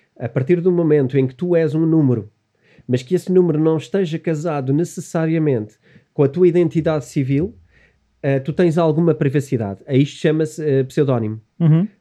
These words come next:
Speaker 1: Porque tu existes, não é? Um bocadinho como o Fernando Pessoa, o Alberto Queiro e o Ricardo Reis e todos esses. Ele-, eles têm uma personalidade, eles estão lá e são expostos,
Speaker 2: Uhum.
Speaker 1: mas tu não tens necessariamente que saber,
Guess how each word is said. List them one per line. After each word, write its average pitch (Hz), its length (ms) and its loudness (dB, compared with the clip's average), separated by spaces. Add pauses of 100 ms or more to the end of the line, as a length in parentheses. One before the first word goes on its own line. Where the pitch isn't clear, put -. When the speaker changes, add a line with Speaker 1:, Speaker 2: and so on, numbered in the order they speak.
(140)
Speaker 1:
Porque 127 260 -6
tu 135 420 2
existes, 127 680 -4
não 110 160 -6
é? 123 60 -6
Um 160 60 -10
bocadinho 131 280 -4
como 151 160 0
o - 20 0
Fernando 151 260 0
Pessoa, 139 440 -2
o 107 60 -10
Alberto 117 300 -4
Queiro 127 320 0
e 113 300 -6
o 117 120 -8
Ricardo 117 340 -6
Reis 127 200 0
e 127 60 -4
todos 135 200 -4
esses. 127 220 -4 (280)
Ele-, 127 240 -4
eles 127 160 -6
têm 139 100 2
uma 131 120 2
personalidade, 123 520 -2 (400)
eles 135 140 0
estão 135 180 0
lá 135 180 4
e 127 40 2
são 131 160 -2
expostos, - 640 -6
Speaker 2:
Uhum. 143 200 -2
Speaker 1:
mas 151 520 2 (340)
tu 156 140 0
não 160 180 2
tens 170 240 0
necessariamente 156 800 -2
que - 100 -20
saber, 151 460 0